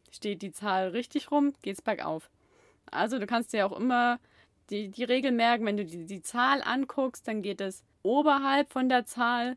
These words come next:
bergauf und unterhalb von der Zahl bergab. Das ist ein bisschen tricky, guck dir da am besten meine Karte an in der Region, wo du dich auskennst und bekomm da mal ein Gefühl dafür, wie sich das verhält. Ja, und nun geht's ans Berechnen.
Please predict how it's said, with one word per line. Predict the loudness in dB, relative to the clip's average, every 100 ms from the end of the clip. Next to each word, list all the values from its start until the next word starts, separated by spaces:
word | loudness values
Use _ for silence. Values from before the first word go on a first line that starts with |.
| _
bergauf | -6 -6 0 4 4 2 -4 -6
und | -6 -2
unterhalb | -2 0 0 -2
von | -2 -4
der | -4
Zahl | -4 -6
bergab. | -6 -10 -14 -20 _
Das | 0
ist | 2
ein | 2
bisschen | -2 -6
tricky, | -4 -6 -4 -4
guck | -4
dir | 0
da | 0
am | 2
besten | 0 -2 -2
meine | -2 -4
Karte | -2 -2 -2
an | -4 -4 -6 _ _
in | 0
der | 2
Region, | 2 0 2 4
wo | 2
du | 0
dich | -2 2
auskennst | 4 4 2 2 0 -2
und | -2 -2 -4 -18 -12
bekomm | -6 -2 2
da | 4
mal | 4
ein | 0
Gefühl | -2 -4 0
dafür, | 0 -2 -2 -4 -6 -14
wie | -12 -6 -2 -2 -4 -10 _
sich | -14 -8
das | -6 -6
verhält. | -6 -6 -8 -10 _ _
Ja, | 2 2
und | 4
nun | 6 6 6
geht's | 2 -2 -4
ans | -4 -4
Berechnen. | -2 -2 -2 -4 -8